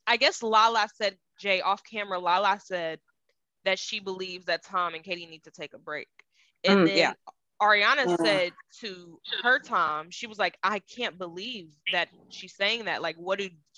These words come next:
Speaker 1: what does she know that we don't?" I'm like, and Karen said, and I agree, it's like, "Bitch,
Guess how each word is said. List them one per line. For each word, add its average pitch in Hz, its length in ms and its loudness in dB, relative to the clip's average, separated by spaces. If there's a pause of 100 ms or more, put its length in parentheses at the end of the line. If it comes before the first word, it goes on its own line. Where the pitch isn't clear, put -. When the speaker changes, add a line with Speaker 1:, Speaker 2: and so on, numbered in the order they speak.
Speaker 1:
what 202 140 -2
does 196 80 -14
she 233 180 -6
know 190 180 -4
that 170 160 -2
we 226 140 -12
don't?" 170 200 -8
I'm 240 80 -14
like, 240 200 -8 (640)
and 196 180 -6
Karen 247 240 -2
said, 214 200 2
and 190 140 2
I 208 180 4
agree, 220 480 -6
it's 190 160 -8
like, 190 320 2
"Bitch, 240 320 -6